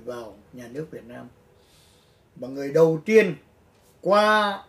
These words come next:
hình ảnh đó là tiến sĩ Lê Quốc Hùng, tổng lãnh sự của Việt Nam, của nước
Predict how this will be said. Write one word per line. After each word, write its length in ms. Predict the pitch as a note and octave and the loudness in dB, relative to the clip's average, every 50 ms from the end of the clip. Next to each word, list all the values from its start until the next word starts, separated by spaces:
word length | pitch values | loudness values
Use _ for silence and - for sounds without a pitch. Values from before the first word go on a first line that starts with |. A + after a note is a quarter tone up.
| _ _ | _ _
hình 240 | - C#3 C#3+ C#3 C#3+ | -16 -14 -12 -12 -12
ảnh 200 | C#3 B2+ B2 B2 | -12 -14 -12 -8
đó 400 | B2+ C#3+ D3 D#3+ G3 G#3 A3 A3+ B3 A3 | -6 -6 -4 -4 -6 -8 -10 -12 -14 -14
là 240 | E3 C#3+ C3+ B2 - _ | -12 -12 -12 -12 -12 _
tiến 240 | - F3 F#3+ G#3+ F3+ | -6 -6 -6 -6 -8
sĩ 160 | - F#3 G3+ G3+ | -12 -12 -10 -4
Lê 160 | F#3+ F3 D#3+ | -2 -2 -2
Quốc 200 | D#3 - F3 - | -2 -4 -8 -8
Hùng, 180 | - C3 A#2 - _ _ _ _ _ _ _ _ | -8 -10 -10 -12 _ _ _ _ _ _ _ _
tổng 260 | - C#3 C#3 C#3 C#3 | -10 -8 -8 -10 -8
lãnh 300 | C#3+ D3+ E3+ G3 A#3 B3+ A3 - | -6 -6 -4 -4 -6 -8 -10 -4
sự 300 | - G3 F3 D3 - - - _ | -2 0 0 -2 -2 -8 -14 _
của 160 | - C3+ G#2 | -14 -14 -12
Việt 180 | A#2 C3+ C3+ B2+ | -10 -10 -12 -10
Nam, 200 | C#3 D3 D3 E3 - _ _ _ _ _ _ _ _ _ _ _ _ _ _ _ _ _ _ _ _ _ _ _ _ _ _ _ _ _ _ _ _ _ _ _ _ _ _ _ _ _ _ _ _ _ _ _ _ _ _ _ _ _ _ _ _ _ _ _ _ _ | -10 -10 -12 -12 -14 _ _ _ _ _ _ _ _ _ _ _ _ _ _ _ _ _ _ _ _ _ _ _ _ _ _ _ _ _ _ _ _ _ _ _ _ _ _ _ _ _ _ _ _ _ _ _ _ _ _ _ _ _ _ _ _ _ _ _ _ _
của 140 | - C3+ C3+ | -12 -10 -8
nước 120 | E3+ F#3 | -8 -8